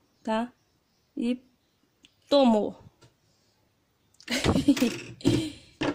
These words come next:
Tomou porque já era, né? Então, aqui eu vou arrumar, ó, e vai colar. Passou aqui um pouquinho de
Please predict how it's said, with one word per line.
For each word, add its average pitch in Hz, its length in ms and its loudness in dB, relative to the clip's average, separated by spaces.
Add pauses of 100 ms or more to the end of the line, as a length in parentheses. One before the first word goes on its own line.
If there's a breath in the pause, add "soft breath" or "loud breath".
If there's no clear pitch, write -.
(180)
Tomou 247 440 4
porque 277 300 -6
já 294 160 0
era, 220 300 4
né? 220 140 -4
Então, 233 320 -2
aqui 226 240 -6
eu 214 80 -6
vou 214 200 -8
arrumar, 226 580 -2 (520)
ó, 214 240 -6 (360)
e 220 120 -12
vai 220 160 -6
colar. 269 520 -2 (1800)
Passou 226 480 -6
aqui 240 260 -12
um 220 80 -12
pouquinho 226 500 -12
de - 120 -18